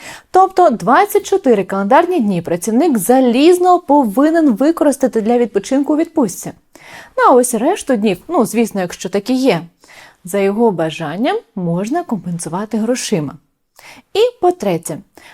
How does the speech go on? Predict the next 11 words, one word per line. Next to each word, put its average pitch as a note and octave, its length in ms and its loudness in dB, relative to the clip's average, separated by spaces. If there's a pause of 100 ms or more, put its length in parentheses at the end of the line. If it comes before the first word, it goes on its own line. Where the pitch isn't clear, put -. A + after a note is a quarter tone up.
(120)
має G#3 320 2
бути G4 280 2
бажання B3+ 560 0
працівника, F#3+ 640 -2
оформлене G3+ 640 -2
заявою D4+ 600 2
на C4+ 260 2
відповідну B3 640 0
грошову G3 500 -2
заміну F3+ 380 -6
відпустки. G#3 600 -4